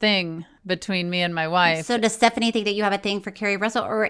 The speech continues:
Speaker 2: every time you see Carrie Russell, you're, you're surprised at how attractive she is? You're
Speaker 1: I
Speaker 2: like,
Speaker 1: think I'm
Speaker 2: "Oh."
Speaker 1: always like, "Oh,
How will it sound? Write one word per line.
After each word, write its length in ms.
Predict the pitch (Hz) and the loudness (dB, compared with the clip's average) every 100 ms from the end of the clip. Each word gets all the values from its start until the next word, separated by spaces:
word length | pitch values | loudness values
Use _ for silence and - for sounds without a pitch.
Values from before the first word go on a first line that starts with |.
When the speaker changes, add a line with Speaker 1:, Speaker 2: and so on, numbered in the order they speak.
| - | 0
Speaker 2:
every 220 | 226 277 | 2 4
time 140 | 285 | 4
you 80 | 262 | 4
see 140 | 254 247 | 2 -4
Carrie 240 | 240 226 | 0 0
Russell, 280 | 208 220 220 | 2 2 0
you're, 220 | 196 196 - | -2 -4 -4
you're 220 | 202 196 | -4 -4
surprised 560 | 190 196 - 202 208 208 | -2 -6 4 6 6 2
at 100 | 190 | -2
how 140 | 185 | 0
attractive 500 | 185 185 180 185 165 | -2 2 0 2 -4
she 200 | - 170 | -4 -4
is? 140 | 165 165 | -4 2
You're 100 | 185 | 6
Speaker 1:
I 60 | |
Speaker 2:
like, 100 | 262 | 6
Speaker 1:
think 160 | - 339 | 6 6
I'm 120 | 359 | 6
Speaker 2:
"Oh." 40 | 311 | 6
Speaker 1:
always 200 | 302 302 | 4 4
like, 200 | 269 - | 2 4
"Oh, 400 | 302 415 415 220 | 8 8 8 4